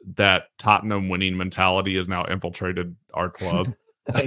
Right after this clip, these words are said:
Speaker 2: that wasn't
Speaker 1: Um,
Speaker 2: me. I didn't send you that. That's good, though.
Speaker 1: something about,
Speaker 2: That is good.
Speaker 1: yeah, something close to that. I, and I don't remember who it was 'cause I think I, if, if I saw it, it was in passing.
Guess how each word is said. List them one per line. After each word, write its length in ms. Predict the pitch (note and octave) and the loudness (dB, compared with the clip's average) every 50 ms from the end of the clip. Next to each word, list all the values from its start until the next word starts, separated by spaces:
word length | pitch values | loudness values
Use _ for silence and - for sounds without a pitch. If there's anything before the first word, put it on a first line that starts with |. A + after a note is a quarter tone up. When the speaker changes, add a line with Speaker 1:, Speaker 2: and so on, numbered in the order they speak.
| B2 - C3 A#2+ A2+ | 4 6 6 8 8
Speaker 2:
that 140 | A2+ G#2 F#2+ | 8 8 10
wasn't 140 | C3+ C3+ B2 | 8 8 8
Speaker 1:
Um, 20 | A2 | 8
Speaker 2:
me. 140 | G#2+ G#2+ G#2 | 4 4 4
I 80 | A2 | 4
didn't 160 | A#2 A#2 G#2+ | 4 4 2
send 180 | G#2 - A2+ G2+ | 2 0 2 2
you 80 | G2+ F#2+ | 2 0
that. 220 | F#2+ F#2 F#2 F2 | -2 -2 -4 -4
That's 200 | - G2+ G2 - | -4 -4 -4 -2
good, 240 | - A2+ G#2+ F#2+ F#2 | 2 2 2 2 2
though. 220 | G2+ E2+ E2+ E2+ E2+ - - - | -2 -4 -6 -6 -8 -10 -14 -14
Speaker 1:
something 420 | - - - B2+ B2 B2 C#3 B2+ A#2+ | -10 0 2 2 4 4 2 2 4
about, 240 | G2+ G#2+ G2 F#2+ | 4 6 6 8
Speaker 2:
That 60 | F#2 F#2+ | 6 6
is 100 | F#2+ G2 | 4 4
good. 240 | G2+ G2 G2 F#2+ F#2 | 6 8 8 10 8
Speaker 1:
yeah, 100 | F#2 F#2 | 8 6
something 460 | - - - C3 - - B2+ A2+ G2 - | 4 2 -4 -4 0 0 0 0 0 -4
close 320 | - - G2 F2 E2+ - - | -6 -6 -4 -4 -4 -4 -6
to 100 | - D2+ | -6 -6
that. 320 | D#2 E2 E2 E2 E2+ F#2+ | -4 -4 -4 -2 0 4
I, 80 | G#2 G#2 | 4 4
and 240 | F2+ F2 - G2+ | 4 2 0 2
I 160 | G#2+ G#2+ G#2 G2+ | 4 4 4 4
don't 120 | F#2+ F2 | 2 0
remember 280 | F#2 F2+ F#2 F2+ F2 F2 | -2 -2 -2 -2 -2 -2
who 140 | F2+ F2 | -2 -2
it 20 | D#2+ | -2
was 200 | E2 E2+ F2 - | -2 -2 -4 -4
'cause 160 | - F2 E2+ | -6 -6 -4
I 80 | F#2 E2+ | -4 -4
think 180 | - G2+ F2+ F2+ | -4 -2 -2 0
I, 200 | E2+ E2+ E2 - - _ _ - | 0 0 -2 -4 -8 _ _ 0
if, 180 | G2+ A2 - - | 0 0 2 2
if 120 | A#2 A2 | 2 2
I 60 | G#2 G2 | 2 2
saw 220 | - - A#2 A2+ | 6 8 8 8
it, 60 | G#2 F#2+ | 8 6
it 60 | F2 | 2
was 120 | F2+ E2 | 0 -2
in 100 | E2+ D#2+ | -4 -8
passing. 480 | - D#2+ D#2+ D#2 - - - - - | -8 -10 -10 -10 -10 -12 -18 -20 -20